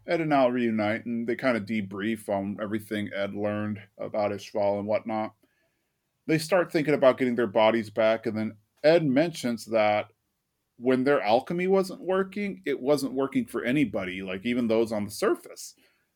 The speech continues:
So they start thinking about Scar and May and how their hum-, their, uh, alchemy was working just fine. And so they figure that there must be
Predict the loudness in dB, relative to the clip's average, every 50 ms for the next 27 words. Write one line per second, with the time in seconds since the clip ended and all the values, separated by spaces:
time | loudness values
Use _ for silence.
0 | _ _ _ -18 -6 0 4 6 6 6 6 4 2 0 -2 -8 _ _ _ _
1 | _ _ -2 -2 -2 -2 -2 -2 -2 -2 -2 -2 -2 0 2 2 4 4 4 2
2 | 2 0 -4 -2 2 4 6 8 8 8 8 6 4 4 4 4 4 6 6 4
3 | 2 2 0 0 2 2 0 0 -4 -4 -2 0 2 2 2 2 0 0 -2 -2
4 | -2 -4 -6 -8 _ -2 2 4 4 6 6 8 6 6 6 4 4 4 4 4
5 | 4 2 -2 0 0 0 0 -2 -2 -4 -2 -2 -2 -2 0 -2 -4 -6 -4 -6
6 | -8 -10 -12 -10 -6 -4 -2 0 0 0 0 0 -2 -2 -6 _ _ _ _ _
7 | _ _ _ _ _ _ _ -2 0 0 0 -2 -2 2 4 4 4 4 4 4
8 | 2 0 0 -4 -4 -2 0 2 4 4 2 4 4 2 0 2 2 4 4 4
9 | 4 2 2 0 2 4 4 4 4 2 -2 -10 -6 -2 0 2 2 0 0 -2
10 | -6